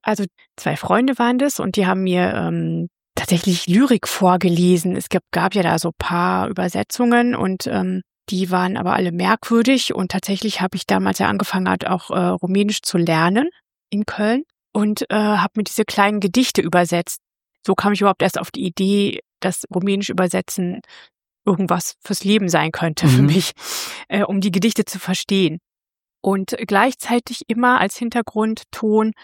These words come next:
Speaker 1: das Gejammer darüber, dass niemand sie kennt oder zu wenig Menschen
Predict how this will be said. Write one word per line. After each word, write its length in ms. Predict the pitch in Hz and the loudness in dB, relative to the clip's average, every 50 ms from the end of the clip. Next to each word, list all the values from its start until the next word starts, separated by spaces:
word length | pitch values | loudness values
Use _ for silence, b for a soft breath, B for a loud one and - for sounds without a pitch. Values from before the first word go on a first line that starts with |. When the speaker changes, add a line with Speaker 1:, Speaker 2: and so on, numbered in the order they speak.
| B B B B B | B B B B B
Speaker 1:
das 180 | - 190 - - | -8 -8 -4 -2
Gejammer 460 | - 202 185 190 190 202 202 196 202 | -2 -2 0 0 0 2 0 0 2
darüber, 540 | - - 247 254 - 214 202 185 208 202 - | 4 4 2 4 2 0 0 0 0 0 0
dass 260 | 180 185 - - - _ _ _ | -2 -4 -4 -8 -14 _ _ _
niemand 460 | - 196 190 196 185 180 165 175 - | -6 -2 -2 0 0 0 -2 -2 -4
sie 80 | - 175 | -8 -8
kennt 460 | - - - 165 - 135 - - - _ _ _ _ | -8 -6 -4 -4 -4 -4 -6 -12 -16 _ _ _ _
oder 200 | 196 180 165 165 | 0 0 0 0
zu 200 | - - 208 170 | 0 -2 0 2
wenig 320 | 180 170 165 160 - - | 2 2 0 -2 -4 -4
Menschen 380 | 147 - - - - - - | -4 -4 -4 -6 -8 -10 -12